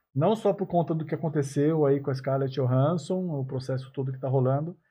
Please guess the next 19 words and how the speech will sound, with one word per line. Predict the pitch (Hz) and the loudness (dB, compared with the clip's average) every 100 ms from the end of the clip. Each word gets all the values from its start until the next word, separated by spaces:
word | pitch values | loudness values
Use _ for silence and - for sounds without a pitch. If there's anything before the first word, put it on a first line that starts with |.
| _ _ _ - | _ _ _ 0
mas | 196 202 | 0 4
também | 247 240 | 4 2
porque | 262 - | 0 0
eles | 277 - | 0 2
tão | 294 277 | 0 4
vendo | 233 262 262 | 4 4 0
qual | - 196 220 | 0 4 4
que | 233 - 233 | 2 -4 2
é | 196 190 214 | 4 4 2
a | 220 | 2
melhor | 214 196 202 | 2 4 2
forma | - 180 190 196 | 2 2 4 2
de | 190 202 | -2 0
trazer | 214 208 165 | 2 2 4
os | 196 214 | 2 2
filmes | - 208 226 | -2 0 0
nesse | 165 147 165 | 0 -2 2
momento | 160 151 156 175 170 | 2 4 2 0 2
aí, | 139 147 | 2 2